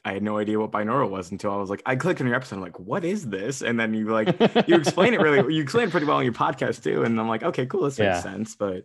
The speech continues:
Speaker 1: yeah, did you progressively, do you think, get better at the, like, Where Am I in the Parks games as you kept listening, or did you, were you, like, good from the get-go, or, like, did you, like, did your skill levels, like, increase? Uh, can you, are you, have you improved since then? Like,
Speaker 2: I've,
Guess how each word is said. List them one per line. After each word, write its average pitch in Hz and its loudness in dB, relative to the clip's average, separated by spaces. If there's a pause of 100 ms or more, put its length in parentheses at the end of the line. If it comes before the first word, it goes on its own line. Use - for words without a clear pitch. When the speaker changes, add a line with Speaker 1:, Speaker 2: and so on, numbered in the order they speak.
(680)
Speaker 1:
yeah, 113 0 (160)
did 127 0
you 170 2
progressively, 135 0
do 127 0
you 123 -2
think, 117 -4
get 101 -4
better 104 -4
at 104 -6
the, 110 -2
like, 107 -4
Where 107 0
Am 107 -4
I 104 -2
in 104 -6
the 104 -6
Parks 104 -8
games 107 -4
as 98 -6
you 101 -6
kept 98 -8
listening, 139 -2
or 123 0
did 101 -8
you, 104 -8 (100)
were 104 -2
you, 110 -2
like, 107 -2
good 110 -2
from 110 -8
the 101 -8
get-go, 117 -4
or, 113 0
like, 101 -6
did 107 -8
you, 104 -4
like, 101 -4 (220)
did 139 -2
your 135 -2
skill 135 -4
levels, 139 0
like, 117 -4
increase? 143 -6
Uh, 113 -4
can 117 -4
you, 104 -4
are 110 -2
you, 104 -4
have 113 -4
you 113 0
improved 110 -4
since 113 -10
then? 120 -8 (340)
Like, 95 -10 (220)
Speaker 2:
I've, 170 6